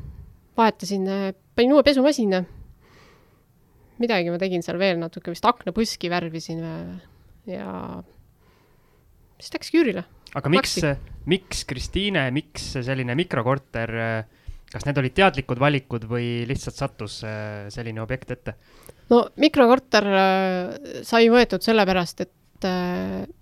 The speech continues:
Speaker 1: <clears throat> see sisenemisbarjäär on, eks ole, väiksem. Et ta maksab vähem lihtsalt. Ja et, äh, lihtsalt ära, nii-öelda, ma ei taha nüüd öelda ära proovida,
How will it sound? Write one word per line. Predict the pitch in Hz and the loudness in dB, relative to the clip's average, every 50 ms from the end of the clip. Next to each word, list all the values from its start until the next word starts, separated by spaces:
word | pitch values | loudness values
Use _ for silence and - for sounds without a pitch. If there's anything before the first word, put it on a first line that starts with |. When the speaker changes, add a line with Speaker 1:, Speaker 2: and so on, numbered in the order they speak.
| _ _ _ | _ _ _
Speaker 1:
<clears throat> | - 269 277 247 226 214 190 - - - - - - - | 6 8 8 8 8 4 0 -4 -10 -14 -16 -20 -20 -6
see | - 214 202 190 185 | -2 0 0 0 4
sisenemisbarjäär | 180 254 269 269 196 175 170 175 - - 196 196 220 226 202 180 | 4 6 6 6 6 4 0 -4 0 0 2 4 4 4 4 2
on, | 170 165 | 0 -4
eks | 165 - - | -6 -6 -4
ole, | 202 190 185 | -2 0 2
väiksem. | 190 202 190 - 180 170 - - - - - | 2 2 0 -2 -6 -6 -6 -12 -16 -18 -10
Et | - 202 196 - | -10 -10 -6 -4
ta | - | 0
maksab | 208 220 226 - 214 175 | 2 2 2 2 0 2
vähem | 190 208 196 180 175 | 4 4 4 4 0
lihtsalt. | 175 - - - 226 - - - - - - - - - _ | -2 -6 -8 -10 -12 -12 -18 -20 -20 -20 -20 -20 -20 -18 _
Ja | 247 208 190 190 190 185 | -4 -2 0 0 2 2
et, | 180 185 175 - _ _ - | 0 0 -2 -6 _ _ 0
äh, | 196 190 190 185 185 190 190 | 0 2 2 2 0 2 2
lihtsalt | 196 214 208 - - 190 - - - _ _ _ | 2 2 2 0 -4 -10 -10 -10 -20 _ _ _
ära, | 208 214 233 214 185 - _ _ _ _ _ - - - - - - - _ _ _ | 2 4 4 4 4 2 _ _ _ _ _ -20 -20 -20 -20 -20 -20 -20 _ _ _
nii-öelda, | - 208 208 196 175 185 - | 2 2 4 4 2 -2 -4
ma | - 190 | -2 -2
ei | 196 202 | 2 4
taha | 226 226 208 | 6 6 6
nüüd | 190 175 | 6 4
öelda | 208 202 180 - | 4 2 4 4
ära | - 220 220 202 | 4 4 4 4
proovida, | - - 233 269 302 262 214 190 170 170 175 - 180 | 4 6 8 8 10 10 8 6 4 2 0 0 0